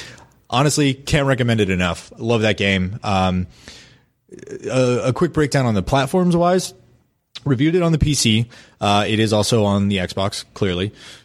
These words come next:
Uh, the Xbox had, uh, some stability issues that we ran into during the review process, technical and otherwise. There were some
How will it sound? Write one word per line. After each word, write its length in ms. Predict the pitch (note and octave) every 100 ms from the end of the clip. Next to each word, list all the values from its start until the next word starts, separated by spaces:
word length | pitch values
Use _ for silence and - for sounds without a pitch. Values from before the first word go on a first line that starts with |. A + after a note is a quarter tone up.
| _
Uh, 380 | - F#2+ F2+ E2+ F2
the 220 | G#2+ A2+
Xbox 520 | D3 E3 - G3+ F3+
had, 460 | - C#3 C3+ B2+ A#2
uh, 320 | A2+ G#2+ G#2 F#2+
some 520 | - A#2 G2+ F2+ E2
stability 680 | - - G#2+ A2+ A#2+ G#2 F#2
issues 300 | F2+ G2 F2+
that 100 | E2+
we 100 | F#2
ran 200 | F2+ F2+
into 300 | F2 - F2+
during 260 | F2 F2
the 100 | E2+
review 240 | E2 D#2+ F#2+
process, 520 | B2 A#2+ - C3+ -
technical 500 | - E2+ F2 F2 F2
and 100 | E2+
otherwise. 420 | F2 F2+ F2 F2+
There 120 | F2
were 100 | E2
some 380 | E2 F#2+ F2+ E2+